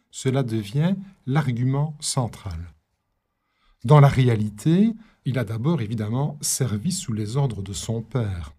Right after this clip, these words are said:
afin que celui-ci le reconnaisse comme successeur, ce qu'il, euh, admet d'ailleurs sans problème dans un autre texte. Il introduit, après la première mention de sa première année de règne,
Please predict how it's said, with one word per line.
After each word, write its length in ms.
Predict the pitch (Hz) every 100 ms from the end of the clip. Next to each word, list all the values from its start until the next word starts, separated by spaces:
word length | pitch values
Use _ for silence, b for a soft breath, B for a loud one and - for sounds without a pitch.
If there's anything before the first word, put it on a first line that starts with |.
| _ -
afin 260 | - 117
que 120 | -
celui-ci 520 | 110 - 101 104 - 156
le 80 | 107
reconnaisse 560 | 117 - 98 117 139
comme 160 | - 104
successeur, 760 | - 104 - 95 - 135 175 175 B _
ce 220 | - -
qu'il, 500 | - - 147 143 147
euh, 160 | 117 113 B B _
admet 300 | 110 107 143
d'ailleurs 360 | 117 104 117 -
sans 200 | - 127
problème 580 | - 98 110 120 135 143 B B
dans 300 | 117 127 110
un 120 | 110
autre 280 | 107 101 -
texte. 520 | 80 110 - - - - _ _ _ _ _ _ _ _ _ _ _ _ _ _ _ _ _ _ _ _
Il 160 | 190 202
introduit, 600 | 208 - 208 175 196 -
après 360 | 143 - - 135
la 100 | 127
première 420 | - 147 147 135
mention 640 | 135 131 131 - 143 123
de 100 | 104
sa 220 | 104 -
première 540 | 113 - 143 143 135 117
année 240 | 110 117
de 100 | 101
règne, 560 | 101 92 123 190 226